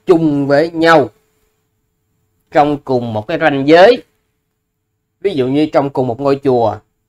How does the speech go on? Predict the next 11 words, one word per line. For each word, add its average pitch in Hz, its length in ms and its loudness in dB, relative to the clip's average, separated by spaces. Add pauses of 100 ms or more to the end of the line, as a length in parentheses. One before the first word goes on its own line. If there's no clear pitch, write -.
(300)
nha, 147 360 -4
trong 139 160 -2
cùng 127 140 -10
một 113 120 -12
ngôi 135 260 -6
chùa 110 280 -6 (1000)
có 151 120 -6
tám 170 420 -2
vị 123 260 -6
trở 120 120 -2
lên. 151 280 2